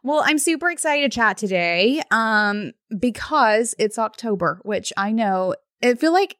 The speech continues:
has always been a big month in, like, you and I doing stuff together that feels really great. Back in the day, October was when we always did our boss vacations.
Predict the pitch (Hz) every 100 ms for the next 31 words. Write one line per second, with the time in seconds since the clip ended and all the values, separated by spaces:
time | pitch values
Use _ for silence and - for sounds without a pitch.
0 | - 262 277 240 214 220 233 254 - 262
1 | 247 247 - _ - 208 180 - _ _
2 | 202 196 185 - 185 190 185 180 196 -
3 | - 196 190 190 185 _ _ _ _ _
4 | _ _ _ _ _ - 208 - 180 202
5 | 226 247 254 196 175 165 190 240 - 214
6 | 208 - _ - 185 165 - _ _ 160
7 | 160 175 285 349 403 427 415 - 381 403
8 | 403 403 415 415 415 392 403 403 254 262
9 | 320 339 254 269 277 277 269 254 247 262
10 | 254 240 226 220 - 190 208 220 233 247
11 | 226 202 - 226 190 175 165 185 214 277
12 | 349